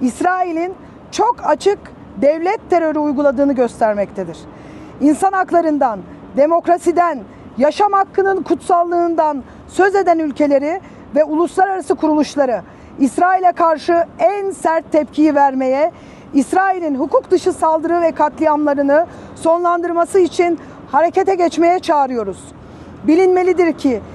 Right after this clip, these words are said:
hiçbir şey yapılmayarak, sessiz kalınarak da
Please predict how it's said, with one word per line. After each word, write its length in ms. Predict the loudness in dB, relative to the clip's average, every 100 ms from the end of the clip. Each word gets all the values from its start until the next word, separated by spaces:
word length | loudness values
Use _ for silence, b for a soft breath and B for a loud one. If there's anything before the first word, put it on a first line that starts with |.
| B B
hiçbir 500 | -4 -2 -2 0 0
şey 320 | 0 0 0 2
yapılmayarak, 800 | 0 2 0 2 2 2 0 -6 -16 B B B -4
sessiz 480 | 0 0 2 0 2
kalınarak 600 | -2 0 0 0 -2 -2
da 180 | -2